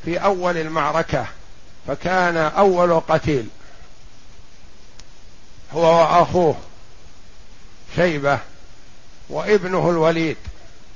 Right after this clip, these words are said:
ثلاثة، الأب وابنه وأخوه.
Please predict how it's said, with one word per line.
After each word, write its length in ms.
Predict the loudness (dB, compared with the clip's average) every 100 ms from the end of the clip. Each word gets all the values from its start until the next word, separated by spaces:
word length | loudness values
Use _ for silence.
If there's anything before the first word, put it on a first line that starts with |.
| -12 -12 -12 -12 -12 -12 -8
ثلاثة، 580 | -2 2 4 4 0 0 -6 -12 -12 -12 -12 -12 -12 -12 -12 -12 -12 -12 -12 -12 -8
الأب 420 | -6 4 6 6 0 -12 -12 -12 -12 -12 -12 -12 -4
وابنه 600 | -2 2 2 4 2 2 -2 -12 -12 -12 -12 -12 -8
وأخوه. 540 | -6 -2 -2 -2 -4